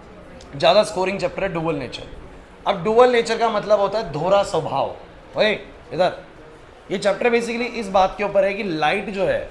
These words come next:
ये जो light ट्यूबलाइट से आ रही है basically, ये wave जैसे characters को फॉलो करती है या particle जैसे कैरेक्टर? <coughs> Wave जैसा मतलब ये कि भैया,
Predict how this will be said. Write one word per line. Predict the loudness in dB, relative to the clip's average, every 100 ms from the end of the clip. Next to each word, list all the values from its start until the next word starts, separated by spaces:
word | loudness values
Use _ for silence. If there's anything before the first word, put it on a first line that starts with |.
| -10
ये |
जो | -4 0
light | 0 -2 -8 -8
ट्यूबलाइट | -2 -2 0
से | 0
आ | 0
रही | -2
है |
basically, | -6 -8 -10 -12 -14 -18 -20 -20 -20 -8
ये | -2 -2
wave | -2 0 0 0
जैसे | -4 -2
characters | -2 -2 -6 -4
को | -4
फॉलो | 0 0
करती | 2 0 -2
है | -4
या | -2
particle | -2 -2 -2 -6
जैसे | -6 -6
कैरेक्टर? | -8 -8 -12 -16 -18 -20 -18 -20 -18 -16 -16 -16 -18 -20 -20 -16 0 0 0 -4 -4 -6 -8
<coughs> | -14 -18 -20 -20 -20 -20 -20 -20 -20 -20 -20 -20 -20 -20 -14 -2
Wave | 0 2
जैसा | 2 2
मतलब | 0 0 -2
ये | 0 -2
कि | -2
भैया, | 0 2 2